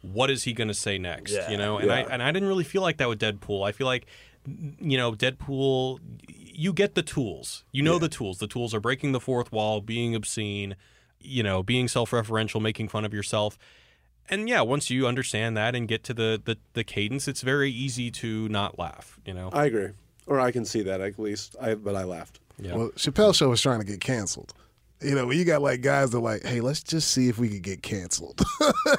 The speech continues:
Speaker 1: It worked out.
Speaker 2: "Let's go to the limit so we can get canceled."
Speaker 1: Mm.
Speaker 2: Yeah.
Speaker 1: Yeah. All right.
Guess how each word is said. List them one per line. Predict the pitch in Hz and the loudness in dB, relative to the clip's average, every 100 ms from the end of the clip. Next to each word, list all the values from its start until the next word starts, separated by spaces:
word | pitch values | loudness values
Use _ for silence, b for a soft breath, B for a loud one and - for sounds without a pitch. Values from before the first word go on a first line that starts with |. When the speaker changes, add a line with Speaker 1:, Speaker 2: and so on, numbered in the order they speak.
| 1077 | 2
Speaker 1:
It | - 233 - | 2 4 4
worked | 110 - - | 4 4 6
out. | - 139 101 | 4 4 4
Speaker 2:
"Let's | 208 190 | 4 2
go | 170 220 214 208 | 2 4 6 6
to | - 160 | 4 4
the | 135 | 4
limit | 147 175 170 147 | 6 4 4 2
so | - 139 | 2 2
we | 147 | 2
can | 139 | 2
get | 127 120 | -2 -4
canceled." | - 131 123 - 101 131 | 0 2 2 -2 -4 -6
Speaker 1:
Mm. | 139 135 147 139 | -8 -2 0 2
Speaker 2:
Yeah. | 123 | 2
Speaker 1:
Yeah. | 104 95 - b b b b _ _ _ | 0 -2 -8 b b b b _ _ _
All | 113 131 | 2 4
right. | 113 | 2